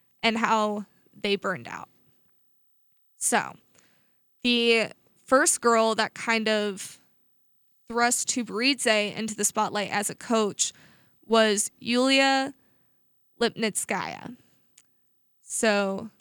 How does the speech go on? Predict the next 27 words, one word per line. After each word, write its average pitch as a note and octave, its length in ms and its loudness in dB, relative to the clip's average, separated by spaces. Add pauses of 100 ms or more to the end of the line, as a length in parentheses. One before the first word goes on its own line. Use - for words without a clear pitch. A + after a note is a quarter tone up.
Lipnitskaya A3+ 720 0
became A3 340 -4
popular A#3 640 2
during A3 360 0
the G3 120 -6
twenty A3+ 340 0
fourteen A#3+ 600 -2
Sochi A#3+ 480 2
Olympics. D#3+ 640 -8 (400)
She - 180 4
helped B3+ 180 4
the D#4+ 80 2
Russian B3+ 380 4
team G#3+ 560 -4
win A3+ 200 0
the A3 60 -2
gold A3 280 2
medal, E3+ 400 -4 (540)
and A#3+ 120 2
at A3+ 140 6
the A3+ 80 -2
time A#3+ 360 2
she A#3+ 180 -2
was G#3+ 180 -4
fifteen B3+ 440 -2
years A3+ 240 0
old, F3+ 360 -6